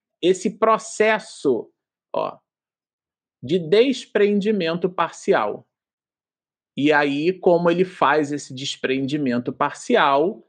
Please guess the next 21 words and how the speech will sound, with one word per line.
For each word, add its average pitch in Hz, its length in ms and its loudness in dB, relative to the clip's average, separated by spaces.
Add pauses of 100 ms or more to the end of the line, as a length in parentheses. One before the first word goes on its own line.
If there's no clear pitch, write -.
(140)
ele 156 260 4
então 156 360 -2
desperta 147 840 -2
para 156 380 2
a 135 40 0
vida. 131 760 2 (300)
Quer - 80 -8
dizer, 113 120 0
ela 127 140 2
estava 147 360 2
adormecida, 139 1080 2 (280)
mas 180 580 2
na 226 480 4
dinâmica 247 920 2
espiritual. 170 880 2
E 185 60 0
quando 320 300 2
ele 269 140 2
faz 160 380 2
esse 170 240 -2
movimento, 196 960 0